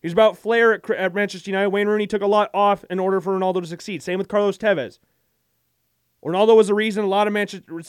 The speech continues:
a lot of success came to Manchester United. He won the ball, his first Ballon d'Or at Manchester United.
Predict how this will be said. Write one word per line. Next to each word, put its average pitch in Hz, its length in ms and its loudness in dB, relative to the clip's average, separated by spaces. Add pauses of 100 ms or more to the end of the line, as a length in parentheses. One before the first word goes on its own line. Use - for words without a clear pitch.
a 160 60 -8
lot 185 180 2
of 196 60 -2
success 220 340 -4
came 220 220 -2
to 202 80 -4
Manchester 135 380 -8
United. 95 260 -16 (500)
He 156 80 -4
won 208 140 2
the 208 80 2
ball, 214 220 4
his 190 180 0
first 233 280 4
Ballon 214 260 2
d'Or 208 280 0
at 214 260 -2
Manchester 143 460 -8
United. 104 300 -14